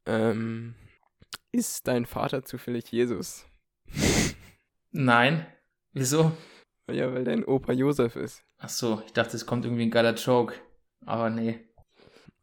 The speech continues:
Speaker 1: Ja, okay, dann wollen wir hier, äh, willst du hier irgend-, noch einen Endsatz sagen oder einfach
Speaker 2: Ja, ich sag,
Speaker 1: Tschüss?
Speaker 2: sag noch einen Endsatz, der mir die ganze Zeit auf der Zunge brennt. Ich sehe nämlich im Hintergrund bei dir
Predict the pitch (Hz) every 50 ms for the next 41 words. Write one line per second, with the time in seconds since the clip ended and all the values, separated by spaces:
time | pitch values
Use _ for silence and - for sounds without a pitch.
0 | - 113 117 - 147 147 151 139 - 139 135 139 135 120 131 127 135 127 123 87
1 | - - _ _ _ _ - - 127 131 123 123 131 139 143 143 143 139 143 139
2 | 139 135 - - 65 87 127 123 - - 127 135 131 - - - - 143 143 143
3 | 139 123 - - 135 - _ - 127 131 131 127 - - 127 156 - - 165 160
4 | - - - 151 147 139 127 127 117 117 - - 87 123 - - 113 113 - -
5 | - _ _ _ - 127 131 135 135 127 - 147 131 - - 147 139 139 151 143
6 | 131 139 - 143 143 143 139 - - 139 135 131 135 135 135 135 131 147 127 127
7 | - 120 - - 147 143 120 120 113 113 123 131 - - - - - - _ _
8 | - - - - - 147 156 151 151 139 139 139 143 151 151 151 147 143 143 135
9 | 131 139 127 120 123 - 143 139 139 143 143 139 131 131 127 - -